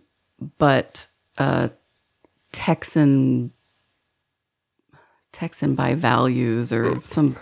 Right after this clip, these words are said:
Speaker 1: some shit like that.
Speaker 2: I mean, they might, may have something there. I don't know what's going on in the Keller I S D. Have you heard about this shit?
Speaker 1: No.
Speaker 2: Man, so two of their, uh, maga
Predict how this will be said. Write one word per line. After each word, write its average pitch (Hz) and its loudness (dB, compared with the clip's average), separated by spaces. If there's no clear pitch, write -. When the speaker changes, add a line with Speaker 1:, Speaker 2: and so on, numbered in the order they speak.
Speaker 1:
some 190 2
shit - -4
like - -6
that. - -4
Speaker 2:
I 151 -2
mean, 180 0
they 151 2
might, 156 -2
may 175 0
have 131 0
something 98 0
there. 98 -2
I 110 2
don't 117 2
know 131 2
what's 107 0
going 117 0
on 110 2
in 104 -2
the 92 -4
Keller 123 0
I 131 0
S 131 0
D. 139 -2
Have 120 0
you 127 2
heard 127 4
about 104 -2
this 117 0
shit? 147 0
Speaker 1:
No. 143 -2
Speaker 2:
Man, 127 0
so 117 0
two 190 -2
of 190 -4
their, 156 0
uh, 123 0
maga 120 0